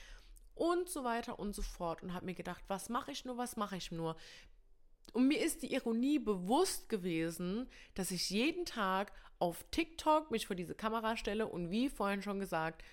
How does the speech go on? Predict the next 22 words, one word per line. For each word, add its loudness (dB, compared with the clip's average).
Quark 8
mit -2
Soße 2
erzähle -2
und -2
sehr 2
viel -8
Spaß 2
dabei 2
hab, 2
überhaupt 2
keine 2
Hintergedanken 2
dabei 0
hab 0
und 0
auch 0
keinerlei 6
Reue, 6
Schamgefühl 0
oder 4
irgendwie, 2